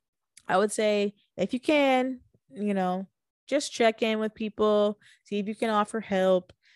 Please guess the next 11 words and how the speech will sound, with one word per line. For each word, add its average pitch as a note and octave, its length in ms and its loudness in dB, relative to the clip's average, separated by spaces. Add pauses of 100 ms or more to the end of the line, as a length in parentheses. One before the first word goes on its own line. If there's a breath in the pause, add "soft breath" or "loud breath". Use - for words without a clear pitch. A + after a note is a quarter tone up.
(260 soft breath)
And, F#3+ 720 -2 (160)
um, F#3 540 -6 (400)
you G3+ 160 -6
know, F#3 140 0
if F#3 240 -4
you G3 40 -2
feel G3+ 280 0
like G3 180 0
someone G3 420 -2
needs F#3+ 220 -6
help, C4 320 2